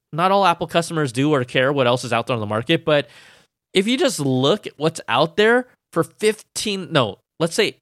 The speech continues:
eighteen ninety-nine, if you want a display that has, uh, the ability to adjust height and has the same specs of what Apple is throwing out there, you're gonna find a whole lot better displays for a whole lot cheaper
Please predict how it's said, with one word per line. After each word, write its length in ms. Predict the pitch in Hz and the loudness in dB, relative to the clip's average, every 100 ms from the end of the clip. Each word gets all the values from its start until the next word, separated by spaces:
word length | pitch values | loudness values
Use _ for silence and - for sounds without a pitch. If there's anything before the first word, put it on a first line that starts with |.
| _ | _
eighteen 540 | 170 214 - 226 196 175 | -2 -2 -4 -4 -4 -2
ninety-nine, 720 | 170 160 147 135 113 110 110 - _ _ _ | -2 -2 -2 0 0 -2 -6 -16 _ _ _
if 120 | - 127 | -8 -2
you 120 | 143 | 0
want 200 | 156 170 | 2 0
a 20 | |
display 460 | 156 - - 139 131 | -2 -4 -2 -2 0
that 160 | 131 | -2
has, 340 | 127 127 113 - | 0 0 -2 -6
uh, 80 | 127 | -8
the 80 | 113 | -6
ability 280 | 110 131 135 | -4 -2 -2
to 60 | |
adjust 300 | 110 120 131 | -2 -2 -2
height 380 | - 135 107 101 _ _ _ _ | -4 -4 -4 -6 _ _ _ _
and 120 | 123 | -4
has 180 | 135 143 | -2 -2
the 80 | 123 | -4
same 320 | - 139 143 | -2 -2 -2
specs 380 | - 123 131 147 | -2 -2 -2 -2
of 100 | 117 | -2
what 160 | 117 - | -2 -2
Apple 340 | 113 - 131 | -2 -2 -4
is 140 | 107 - | -4 -6
throwing 260 | 117 110 | -4 -2
out 200 | 107 117 | 0 0
there, 280 | 170 196 202 _ _ _ _ _ | 0 0 -2 _ _ _ _ _
you're 100 | - | -4
gonna 160 | 147 233 | 0 2
find 240 | - 196 | 2 2
a 80 | 147 | 2
whole 320 | 123 151 165 | 0 2 2
lot 240 | 175 170 131 | 4 2 2
better 180 | 156 156 | 0 0
displays 600 | 139 - - 139 135 - | -2 -4 0 0 0 -2
for 180 | 135 | 0
a 60 | 120 | 0
whole 240 | 127 123 | 2 2
lot 240 | 117 107 - | 2 2 0
cheaper 480 | - 120 - 95 | -6 -8 -10 -12